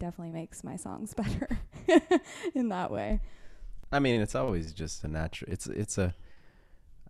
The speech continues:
Speaker 2: I try to keep it a natural response, like, "Oh, I just, oh, it should be this chord. It sounds
Speaker 1: Yeah.
Speaker 2: like it should be this." <laughs>
Speaker 1: Or even if we're playing stuff together, I think that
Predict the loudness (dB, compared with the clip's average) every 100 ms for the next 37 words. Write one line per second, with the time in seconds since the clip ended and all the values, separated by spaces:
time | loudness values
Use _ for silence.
0 | -12 -4 0 0 -2 -4 -4 -8 -12 -20
1 | -20 -10 -6 -4 -4 -6 -6 -6 -4 -6
2 | -4 -4 -4 -6 -10 -4 -2 -2 -2 -6
3 | -8 -16 -16 -12 -10 -10 -6 -2 -2 -4
4 | -10 -10 -10 -14 -16 -14 -14 -10 -2 0
5 | 0 -4 -8 -10 -12 -18 -18 -16 -16 -14
6 | -4 -2 -2 -6 -18 -10 -4 0 6 6
7 | 4 0 -2 -4 -4 -6 -8 -8 -10 -8
8 | -8 -10 -12 -16 -8 -6 -4 -6 -8 -10
9 | -6 -6 -6